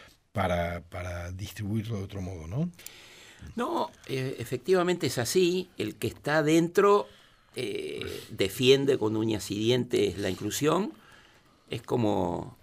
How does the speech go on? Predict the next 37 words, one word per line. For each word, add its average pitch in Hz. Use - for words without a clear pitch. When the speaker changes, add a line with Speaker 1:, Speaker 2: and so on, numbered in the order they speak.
Speaker 2:
el 98
que 104
subió 113
primero 104
al 95
colectivo 98
o 92
al 95
subte, 143
¿no? 170
Que -
mira 98
con 98
desdén 104
al 90
que, 87
<laughs> -
con 92
molestia 104
al -
que, -
al 92
pobre 120
que 92
es, -
quiere 113
forzar 120
el 92
modo, 98
el 90
modo 110
de 95
subir 101
de, 90
de 90
cualquier 98
manera. 101